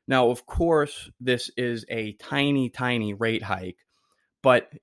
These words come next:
it, what it is showing is that the Bank of England is now ahead of the curve in fighting inflation in the U K than the Federal Reserve is in fighting inflation in the United States. And so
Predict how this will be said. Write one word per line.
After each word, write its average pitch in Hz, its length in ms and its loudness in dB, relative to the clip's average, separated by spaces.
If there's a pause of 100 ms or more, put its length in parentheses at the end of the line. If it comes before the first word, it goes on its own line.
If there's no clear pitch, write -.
it, 135 180 0
what 139 180 4
it 139 100 4
is 170 160 0
showing 131 720 -4
is 110 220 -2
that 113 340 0
the 110 80 -6
Bank 117 300 -4
of 110 120 -4
England 113 380 -2
is 98 120 -6
now 117 260 -2
ahead 131 320 -2
of 127 160 -6
the 117 80 -6
curve 117 440 -4
in 101 160 -4
fighting 117 420 0
inflation 104 720 -6 (260)
in 120 160 0
the 110 60 -2
U 104 320 -6
K 104 480 -4 (380)
than 113 200 2
the 98 60 -4
Federal 113 440 0
Reserve 110 480 -2
is 104 200 -2
in 101 120 -6
fighting 101 380 -2
inflation 98 640 -8 (260)
in 101 140 -6
the 95 80 -4
United 95 440 -6
States. - 480 -4 (520)
And 117 180 2
so 120 340 4